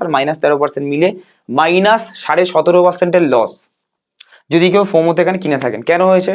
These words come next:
Because ফার্স্টে ইটিএফ এর দাম একশো আশির কাছে ট্রেড করছিল, প্রিমিয়ামে ট্রেড করছিল, মানে আপনি এত ডিমান্ড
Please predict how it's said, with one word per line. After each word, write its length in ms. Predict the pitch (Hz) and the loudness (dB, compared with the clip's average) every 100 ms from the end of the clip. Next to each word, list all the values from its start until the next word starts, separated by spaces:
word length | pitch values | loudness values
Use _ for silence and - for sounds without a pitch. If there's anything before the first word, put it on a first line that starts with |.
| 196 - - 139 | -8 -18 -12 -4
Because 360 | 160 175 180 180 - _ - | 0 2 2 0 -12 _ -4
ফার্স্টে 300 | 165 170 196 175 | -2 -2 0 0
ইটিএফ 220 | 170 180 185 | 0 0 -2
এর 60 | 147 | -2
দাম 100 | 170 190 190 - _ _ - 165 | -2 -2 -10 -20 _ _ -8 -8
একশো 180 | - 180 165 | -2 -2 0
আশির 180 | 175 156 - | -4 -10 -4
কাছে 160 | 170 175 | -2 0
ট্রেড 160 | 175 165 180 | 0 -2 -2
করছিল, 220 | 175 196 196 190 | -2 -2 -4 0
প্রিমিয়ামে 380 | 180 185 196 185 | 2 2 2 0
ট্রেড 160 | 170 - | -2 -2
করছিল, 220 | 151 156 135 | -2 0 0
মানে 100 | 160 160 | 0 -2
আপনি 180 | 160 180 160 - | 0 -2 0 -2
এত 80 | - 196 | -2 -2
ডিমান্ড 220 | 196 208 | 0 -2